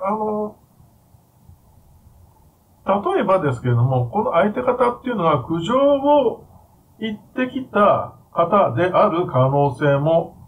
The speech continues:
あるわけですよ。だから可能性ゼロじゃないですよね。だからそういうね、あの、可能性もあるんじゃないかっていうふうに言いたくもない原をさ-、探られるのが嫌だったら、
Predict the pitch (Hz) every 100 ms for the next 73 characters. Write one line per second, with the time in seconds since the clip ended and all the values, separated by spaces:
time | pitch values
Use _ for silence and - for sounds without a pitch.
0 | - 147 135 117 - - - - _ _
1 | _ - 147 - 113 - - _ _ _
2 | _ _ _ _ - 175 143 143 147 147
3 | 127 180 131 95 113 117 120 - 98 117
4 | 165 - - _ _ _ _ _ _ _
5 | _ _ _ _ _ _ - - - -
6 | - - - 214 208 165 160 233 311 339
7 | 330 339 302 277 277 269 - - 185 190
8 | 190 190 185 - - _ _ _ - -
9 | 190 220 226 214 220 214 208 208 208 -
10 | - 415 349 254 175 156 143 131 - 151
11 | 143 139 131 160 156 226 262 - 170 151
12 | 185 135 135 123 117 127 143 - - 139
13 | 151 175 185 170 135 127 170 143 120 135
14 | 139 -